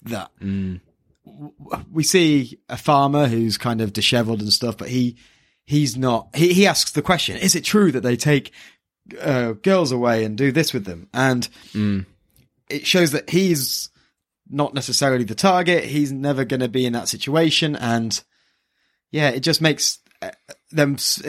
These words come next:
Speaker 1: feel very, uh, what is it? Um, g-, the princess, the captured princess sort
Speaker 2: Oh,
Speaker 1: of vibe.
Speaker 2: damsels.
Speaker 1: Damsels, yeah, they, yeah. All the women are damsels in this.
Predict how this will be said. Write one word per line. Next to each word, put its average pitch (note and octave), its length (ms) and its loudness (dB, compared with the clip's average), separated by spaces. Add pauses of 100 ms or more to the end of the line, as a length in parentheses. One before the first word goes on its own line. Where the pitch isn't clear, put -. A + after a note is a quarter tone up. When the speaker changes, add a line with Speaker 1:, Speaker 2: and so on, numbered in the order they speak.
Speaker 1:
feel D#3+ 260 4
very, C#3 560 4
uh, B2+ 460 4 (1080)
what - 160 -2
is A#2+ 100 2
it? A2+ 120 2
Um, A2+ 500 0 (2000)
g-, - 100 -18 (260)
the C#3 140 -14 (340)
princess, C3+ 560 0
the - 140 -8
captured - 360 -4
princess B2 460 -4
sort A#2 200 2
Speaker 2:
Oh, A2+ 140 4
Speaker 1:
of G2 80 0
vibe. G#2+ 60 -4
Speaker 2:
damsels. G2+ 600 -2 (260)
Speaker 1:
Damsels, A2+ 540 0
yeah, B2+ 200 2
they, A#2+ 200 -2
yeah. B2+ 260 2 (300)
All C#3 140 -2
the C3+ 80 -2
women B2 220 0
are A#2 40 0
damsels G2+ 460 0
in F#2 100 -6
this. F#2 280 -4